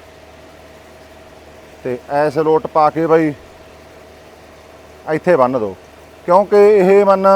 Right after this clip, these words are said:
ਅਹ, ਜ਼ਿਆਦਾਤਰ ਵੀ ਐਂ ਚੌੜੀ ਨਾ ਹੋਵੇ, ਵੀ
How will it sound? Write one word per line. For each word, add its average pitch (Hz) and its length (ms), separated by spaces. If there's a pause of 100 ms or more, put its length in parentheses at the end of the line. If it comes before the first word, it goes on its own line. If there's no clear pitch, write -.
(100)
ਅਹ, - 1500 (1160)
ਜ਼ਿਆਦਾਤਰ 185 680 (1600)
ਵੀ 147 60
ਐਂ 175 160 (1000)
ਚੌੜੀ 185 320
ਨਾ 190 140
ਹੋਵੇ, 151 260
ਵੀ 151 160